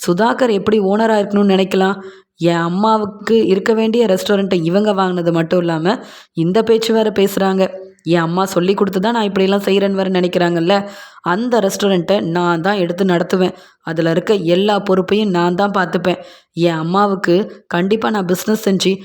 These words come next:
நல்ல பேர் வாங்கி கொடுப்பேன். எங்க அம்மா இருந்து செய்ய வேண்டிய அந்த எல்லா வேலையவும் நான் செய்வேன். இந்த சுதாகருக்கு கண்டிப்பா அந்த ரெஸ்டாரண்ட்ல எந்த விதமான ஒரு உரிமையுமே இல்லாம எல்லா பொறுப்பையும் நான் தான் இனி எடுத்து நடத்த போறேன். இத பத்தி முதல்ல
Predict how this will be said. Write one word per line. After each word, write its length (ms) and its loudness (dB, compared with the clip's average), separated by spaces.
நல்ல 400 0
பேர் 220 0
வாங்கி 280 -2
கொடுப்பேன். 480 -2
எங்க 260 -4
அம்மா 240 0
இருந்து 300 0
செய்ய 300 0
வேண்டிய 360 0
அந்த 200 0
எல்லா 320 2
வேலையவும் 540 0
நான் 300 0
செய்வேன். 440 0
இந்த 260 -4
சுதாகருக்கு 640 0
கண்டிப்பா 540 -2
அந்த 300 -2
ரெஸ்டாரண்ட்ல 720 -2
எந்த 360 2
விதமான 500 0
ஒரு 340 -2
உரிமையுமே 640 0
இல்லாம 720 0
எல்லா 420 0
பொறுப்பையும் 520 2
நான் 260 2
தான் 120 0
இனி 200 -2
எடுத்து 280 -2
நடத்த 260 -2
போறேன். 340 -2
இத 200 -2
பத்தி 340 0
முதல்ல 500 -2